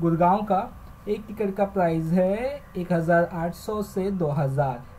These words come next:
अब आप ले चलता हूँ सीधा आपको दो हज़ार चार सौ, जो सबसे महंगा टिकट प्राइस अभी तक पता चला है, ये है दिल्ली का। जी हाँ, मतलब मुंबई से ज़्यादा दिल्ली में टिकट प्राइसेस हैं।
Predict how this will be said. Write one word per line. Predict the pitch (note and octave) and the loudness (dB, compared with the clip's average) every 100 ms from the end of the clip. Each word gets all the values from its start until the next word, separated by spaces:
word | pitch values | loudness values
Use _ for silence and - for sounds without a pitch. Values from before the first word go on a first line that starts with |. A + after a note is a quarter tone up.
| - | -6
अब | G3 A3+ | -2 -2
आप | A3+ | -2
ले | G#3 G#3+ | -2 -2
चलता | G#3 G#3+ G3+ G#3 | -2 -2 0 0
हूँ | G#3 | 0
सीधा | - G3 G#3+ | -2 -2 0
आपको | A3+ G#3 G3+ | -2 0 0
दो | F3+ | 4
हज़ार | F3 F3+ F3 | 4 4 2
चार | F#3 E3+ E3+ | 0 0 0
सौ, | G#3+ G3 | -2 -2
जो | F3+ | -2
सबसे | F3+ E3+ - - A#3+ | -4 -8 -8 -4 -2
महंगा | G3+ F3+ F3 | 0 0 0
टिकट | F3 F3+ E3+ | 0 -4 -2
प्राइस | F3 E3+ D#3+ | 0 0 0
अभी | E3 | -2
तक | E3+ | -4
पता | - E3 E3+ | -6 -8 -6
चला | - E3+ E3+ | -4 -2 -2
है, | E3 G3+ A#3 A#3+ - - - - - E3+ | -2 -4 -6 -12 -18 -18 -18 -18 -10 -4
ये | G#3 A#3 A#3 | -2 0 0
है | G#3+ A3+ A#3 A#3+ B3+ C#4 C#4+ - - - - D3+ | 0 -2 -4 -2 0 0 -2 -8 -12 -18 -8 2
दिल्ली | E3+ G3+ G3+ E3 | 6 8 8 8
का। | D#3 | 6
जी | C#3+ D3 E3+ | 4 2 2
हाँ, | E3 E3 A3 G3+ | 4 4 4 2
मतलब | D#3+ F#3+ F#3 | 2 2 2
मुंबई | D3 D3+ G3 | 0 0 0
से | G3 F#3+ | -2 -2
ज़्यादा | F3+ F#3+ | 0 0
दिल्ली | D#3+ F3 G#3+ | 0 0 0
में | G#3+ G3 | -2 -2
टिकट | F#3 E3+ | -4 -2
प्राइसेस | F3 D#3+ D3+ D3+ | -2 -2 -2 -2
हैं। | E3+ A3+ | -2 -4